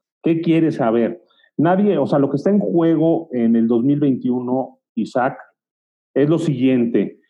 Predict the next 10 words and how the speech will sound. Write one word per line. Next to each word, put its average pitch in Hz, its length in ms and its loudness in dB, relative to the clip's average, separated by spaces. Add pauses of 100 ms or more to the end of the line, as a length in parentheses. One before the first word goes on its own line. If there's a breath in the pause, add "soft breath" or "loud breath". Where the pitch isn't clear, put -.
(140)
Están 175 480 0
en 127 100 0
juego 151 380 0
gobernaturas, 110 880 0
o - 80 -16
sea, - 260 -4
entendamos, 120 760 0
hay 139 220 0
catorce 180 540 0
gobernaturas. 117 680 -2